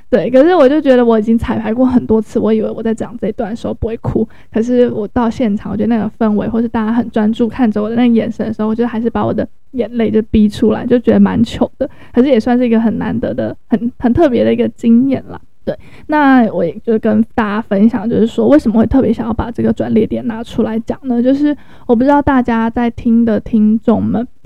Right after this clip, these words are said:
对于生离死别是什么样子的感受，但是自从我自己亲身经历过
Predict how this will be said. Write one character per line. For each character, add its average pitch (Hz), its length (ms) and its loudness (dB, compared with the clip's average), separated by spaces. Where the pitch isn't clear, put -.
对 254 180 6
于 214 40 6
生 226 260 2
离 220 100 2
死 220 200 -4
别 220 120 0
是 226 140 -6
什 226 100 -6
么 220 80 -2
样 214 160 0
子 220 60 -2
的 214 100 -4
感 - 280 -10
受， - 280 -4
但 285 120 -2
是 277 160 -2
自 247 260 -2
从 196 600 -4
我 214 240 -4
自 247 160 -4
己 208 240 0
亲 233 360 -2
身 220 320 -2
经 220 300 -2
历 220 160 0
过 - 320 -2